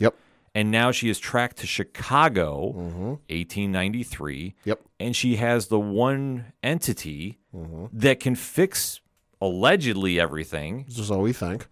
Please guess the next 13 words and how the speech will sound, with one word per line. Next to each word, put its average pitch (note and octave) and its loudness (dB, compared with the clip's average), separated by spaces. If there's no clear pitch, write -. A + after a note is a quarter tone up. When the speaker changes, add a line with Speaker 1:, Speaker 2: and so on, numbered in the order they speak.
Speaker 2:
Mm-hmm. B2+ 2
And A#2+ 0
that's C3 2
Miss D3 2
Minutes, A3+ 0
Speaker 1:
Yeah. A#2 4
Speaker 2:
who's B2 0
voiced A2 4
by B2 2
Tara A#2+ 0
Strong. - -2
Speaker 1:
Yep. - 0
Speaker 2:
So B2+ 4